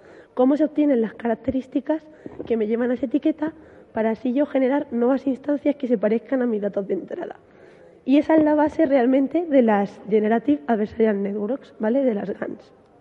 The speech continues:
Entonces, antes de meternos ahí, os he puesto esta foto para que veáis distintos tipos de arquitecturas de redes de neuronas,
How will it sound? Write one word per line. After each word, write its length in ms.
Entonces, 500
antes 280
de 80
meternos 500
ahí, 240
os 140
he 60
puesto 240
esta 200
foto 340
para 200
que 160
veáis 300
distintos 480
tipos 240
de 60
arquitecturas 560
de 120
redes 200
de 100
neuronas, 480